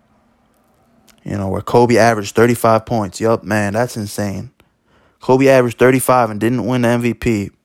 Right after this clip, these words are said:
I mean, his team wasn't that good, though. You know, they didn't have a great record. They didn't have success. But the voters of the M V P, man, they gotta have a, a great criteria. You know, a lot of years I see different guys winning M V Ps on different criterias, and I just don't know what the fuck is going on.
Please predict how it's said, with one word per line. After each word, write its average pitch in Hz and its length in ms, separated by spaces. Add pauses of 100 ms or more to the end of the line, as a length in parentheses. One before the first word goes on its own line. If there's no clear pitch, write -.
I 120 80
mean, 131 180
his 147 120
team 180 240
wasn't 143 280
that 131 180
good, 143 220
though. 85 220
You 92 100
know, 101 80
they 110 80
didn't 117 120
have 127 140
a 117 40
great 123 200
record. 117 340
They 113 60
didn't 123 140
have 127 180
success. 117 520 (1000)
But - 100
the 117 80
voters 143 400
of 135 100
the 120 80
M 123 160
V 120 140
P, 139 240
man, 104 220
they 131 80
gotta 147 180
have 127 220
a, 104 80 (200)
a 110 60
great 123 260
criteria. 113 720 (1400)
You - 60
know, 98 180
a - 20
lot 127 220
of 127 60
years 135 240
I 117 80
see 113 500 (840)
different 131 280
guys 127 280
winning 117 260
M 113 140
V 110 140
Ps 120 300
on 101 180
different 113 300
criterias, 104 580
and 92 100
I 98 80
just 107 160
don't 107 160
know 101 120
what 101 120
the - 60
fuck 104 220
is 98 80
going 92 260
on. 101 240